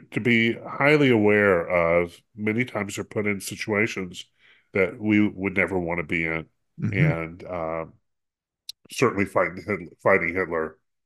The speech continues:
Speaker 1: was very important. And the beautiful part of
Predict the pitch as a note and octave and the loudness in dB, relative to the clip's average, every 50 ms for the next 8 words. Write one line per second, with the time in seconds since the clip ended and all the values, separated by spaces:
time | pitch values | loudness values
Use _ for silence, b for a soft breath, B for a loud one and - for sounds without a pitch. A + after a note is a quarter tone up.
0 | _ _ _ - - F#2 F#2 E2 - E2 E2 G2 F#2+ G2 G#2 G2 F2+ - - _ | _ _ _ -8 -4 -4 -4 -4 -6 -6 -2 0 2 2 2 2 0 -2 -8 _
1 | - F2+ F2 D2 C#2+ E2 E2 E2 _ _ _ _ _ _ _ _ _ _ _ _ | -8 -8 -8 -8 -10 -14 -20 -20 _ _ _ _ _ _ _ _ _ _ _ _
2 | _ _ - A#2+ G2+ F2 E2+ F2 F2+ - G#2+ G#2+ G2 F#2 E2 G2+ G2+ G2 - - | _ _ -8 -4 -2 -2 -2 -4 -6 -6 -8 -6 -6 -2 2 2 2 0 0 -4
3 | G2+ - - G#2 F#2+ F#2 F#2 F#2+ - F2+ F2+ E2+ E2+ E2+ F2 E2+ E2 | -8 -2 2 4 4 6 4 2 0 0 0 0 2 2 0 0 -2